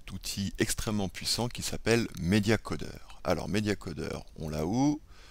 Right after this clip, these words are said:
Dans tous les programmes. Et là, on a Media Coder trente-deux bits, Media Coder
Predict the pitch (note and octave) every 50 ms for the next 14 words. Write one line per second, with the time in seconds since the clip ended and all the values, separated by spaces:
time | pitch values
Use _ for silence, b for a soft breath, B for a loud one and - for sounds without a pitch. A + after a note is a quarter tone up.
0 | B B B B B - - E2 D2+ - - - - A#2 G#2 F2+ - - - -
1 | D#2 C#2 D2 E2 F2+ G2 G#2 A2 A#2 A#2 G2+ - - - - - - - - -
2 | B B B B B B B B B B - - - - - - F2+ G#2+ - -
3 | D2+ D#2+ E2 F2 F#2+ - - E2 D#2 D#2+ D2+ - - D2 D#2 D#2 D2+ - - -
4 | D#2 C#2+ - F2 F2 F#2+ - - - - - - - - F#2+ G2+